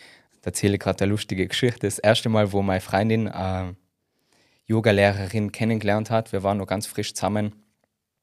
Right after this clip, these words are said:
hat sie uns nicht gefragt, "Wie geht's?", sondern hat sich so gegen den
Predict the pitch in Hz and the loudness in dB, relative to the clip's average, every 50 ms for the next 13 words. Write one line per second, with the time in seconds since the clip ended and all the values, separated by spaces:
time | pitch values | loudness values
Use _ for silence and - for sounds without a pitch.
0 | _ _ - - 110 104 - - 117 104 - - 98 - - - 110 117 - - | _ _ -10 -6 -4 -2 -2 0 -2 -2 -2 -4 -6 -4 -2 -2 -2 -2 -2 -6
1 | 98 - - 95 117 139 131 - - - - - - - - _ _ - - 98 | -6 -4 2 4 4 4 4 2 -4 -10 -10 -14 -20 -20 -20 _ _ -8 -6 -4
2 | 104 107 113 110 113 113 - - 107 - - 110 101 - 104 101 104 101 101 101 | -2 -2 -2 -2 -2 -2 -2 -4 -4 -4 -4 -4 -4 -4 -4 -4 -2 -2 -2 -4
3 | 95 | -6